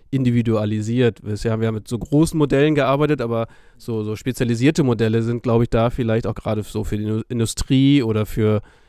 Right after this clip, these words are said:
für Dienstleistungen, so wie wir das auch machen, äh, so wie wir es ja auch in dem, äh, das ist schon angesprochen, in einem unserer Fonds im Einsatz haben, ähm,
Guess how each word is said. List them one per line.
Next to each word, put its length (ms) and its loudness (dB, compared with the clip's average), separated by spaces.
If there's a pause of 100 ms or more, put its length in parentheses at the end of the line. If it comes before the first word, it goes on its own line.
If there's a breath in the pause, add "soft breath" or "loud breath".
für 140 -6
Dienstleistungen, 800 2
so 140 -2
wie 60 -2
wir 100 4
das 140 0
auch 100 -4
machen, 360 -4 (400 soft breath)
äh, 140 -4
so 140 -2
wie 40 -6
wir 80 -2
es 80 -6
ja 60 0
auch 100 -2
in 80 0
dem, 180 -4 (200)
äh, 220 -4
das 180 -4
ist 80 -10
schon 140 -4
angesprochen, 560 0
in 280 -6
einem 200 -2
unserer 260 -2
Fonds 300 0
im 120 -2
Einsatz 460 -2
haben, 300 2 (460 soft breath)
ähm, 400 0